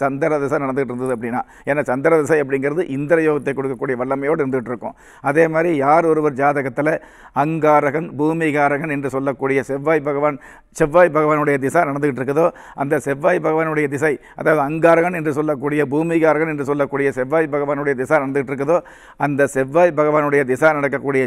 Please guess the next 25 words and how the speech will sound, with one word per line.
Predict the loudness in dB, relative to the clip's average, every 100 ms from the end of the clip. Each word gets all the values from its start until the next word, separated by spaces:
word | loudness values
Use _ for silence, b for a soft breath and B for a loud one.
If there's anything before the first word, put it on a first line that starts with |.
| 2
ஜாதகர் | 2 2 0 -2 B -6
செவ்வாய்க்கிழமை | -6 2 2 4 2 0 0
நாட்கள்ல | -2 -2 -2 -2 -2
திருப்பதி | -2 0 0 2 2
ஏழுமலையான | 0 0 0 0 -2
தரிசனம் | -4 -2 -4 -4
பண்ணுவது | -2 -2 -2 -2 0
மிக | 0 0
மிக | -2 -2
சிறப்பா | -4 -2 -2
இருந்துகிட்டு | -2 -6 -8
இருக்கும். | -8 -10 B B -4
அதே | 2 2 2
மாதிரி | -2 -2 -2
உங்களுடைய | 0 2 2 2
ஜாதகத்துல | 2 2 0 0 0 0 B B -6
வித்தைக்கு | -6 0 0 2 2 2
அதிபதி | 2 0 0 0
புதன் | -2 -2 -2
பகவானுடைய | 0 0 0 0 0
திசை | 2 2 2
நடந்தது | -2 0 0
அப்படின்னா, | 0 0 0 B B -6
அந்த | -2 -2 0
புதன்கிழமை | -2 0 0 0